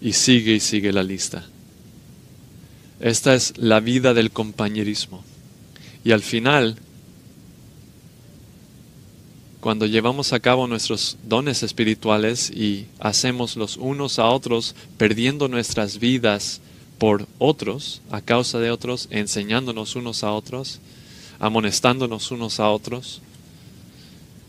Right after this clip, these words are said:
cantando cánticos espirituales unos a otros, lo que sea,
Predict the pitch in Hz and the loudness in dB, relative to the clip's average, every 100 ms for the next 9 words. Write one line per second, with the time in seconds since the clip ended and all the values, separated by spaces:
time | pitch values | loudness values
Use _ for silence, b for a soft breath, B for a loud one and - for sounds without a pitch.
0 | - - - - - - 107 107 117 120 | -20 -20 -20 -20 -20 -6 -4 0 2 4
1 | 120 - 135 139 127 117 - 110 131 117 | 2 4 2 2 0 0 0 0 2 2
2 | 123 127 123 - 131 120 117 113 120 147 | 6 6 6 2 -2 -2 2 2 2 -2
3 | 131 - 117 117 - 117 151 170 127 | -4 -8 2 2 6 6 10 10 8